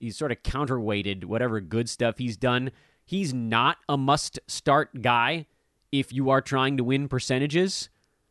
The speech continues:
He's probably worth more in a trade to a team that is not competing in a percentage. Gordon Hayward's been a, a very weird story. He's ranked low because his free throw stroke's been bad and he's been turning it over a lot. But,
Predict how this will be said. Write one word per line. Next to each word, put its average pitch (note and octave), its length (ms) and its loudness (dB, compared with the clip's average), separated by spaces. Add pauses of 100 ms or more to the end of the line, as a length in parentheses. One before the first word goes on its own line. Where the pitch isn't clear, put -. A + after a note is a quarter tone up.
(280)
He's B2 160 -6
probably C#3 320 4
worth B2+ 380 0
more B2 420 2
in A#2 140 -6
a F#2+ 80 -6
trade D#3 680 0 (360)
to C3+ 120 0
a A#2+ 60 0
team D3+ 460 -2
that C#3 320 4
is F#3 500 4 (640)
not B2+ 480 0 (720)
competing A#2 480 0
in A2+ 180 -4
a G#2+ 60 -2
percentage. G#2+ 640 -4 (680)
Gordon C4+ 300 10
Hayward's A3+ 320 6
been B2+ 160 2
a, B2 100 0 (160)
a C3 80 2
very D#3 280 4
weird G#2+ 260 -2
story. G2+ 260 0
He's G#3 240 -2
ranked B3 240 0
low E3+ 320 6
because C#3 240 2
his G#2+ 120 -6
free E3+ 200 -4
throw C3 180 -2
stroke's A2+ 360 -2
been G#2+ 180 -4
bad A2+ 240 4
and A2 60 -4
he's G2 80 -6
been F#2+ 140 -12
turning C#3+ 280 -4
it F#2+ 60 -4
over A#2+ 240 -2
a C#3+ 80 0
lot. E3 320 4 (340)
But, B2+ 260 4